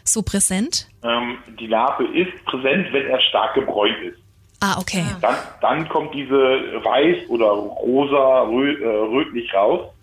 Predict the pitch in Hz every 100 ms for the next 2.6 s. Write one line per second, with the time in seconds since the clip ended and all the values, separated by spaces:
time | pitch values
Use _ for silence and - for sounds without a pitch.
0 | _ 120 139 139 131 127 127 110 113 -
1 | 113 120 120 117 117 131 113 107 107 101
2 | 107 123 120 135 -